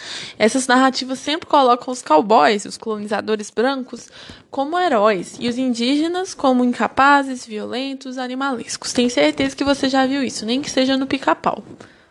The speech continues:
Aqui vai uma curiosidade que você pode usar pra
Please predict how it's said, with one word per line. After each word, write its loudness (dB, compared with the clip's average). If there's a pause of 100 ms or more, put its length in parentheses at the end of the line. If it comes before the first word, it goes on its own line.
(760)
Aqui 0
vai 4
uma 0
curiosidade 0
que -16
você -4
pode 0
usar -2 (460)
pra 4